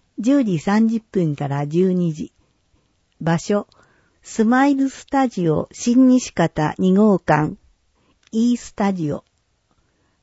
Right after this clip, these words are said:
料金無料。生後七ヶ月以降のお子さんの無料託児あり。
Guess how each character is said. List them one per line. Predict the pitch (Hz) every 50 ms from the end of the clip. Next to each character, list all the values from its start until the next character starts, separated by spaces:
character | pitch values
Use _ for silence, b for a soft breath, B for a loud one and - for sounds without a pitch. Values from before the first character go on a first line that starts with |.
| _ -
料 | 214 240 262 269 254
金 | - - 180 156 147 139 - - -
無 | - 170 156 160
料。 | 160 165 170 165 165 160 - - _ _ _ _ _ _ _ _ _ _ _ _ _ _ _ _ _ _ _ _ _ _
生 | - - 254 262 269 262
後 | 262 262 254
七 | 240 226 220 226 254 262 -
ヶ | 277 269
月 | 269 277 277 262 - 277 277
以 | 277 277
降 | - - 277 240 208 170
の | 165 156 151 151
お | 156
子 | - - 190
さ | - - 202 190
ん | 190 180 175
の | 175 175 - -
無 | - 196 170 170
料 | 175 214 226 214 214 214
託 | - 202 208 - 190 160
児 | 151 147 139
あ | 131 143
り。 | 147 - 196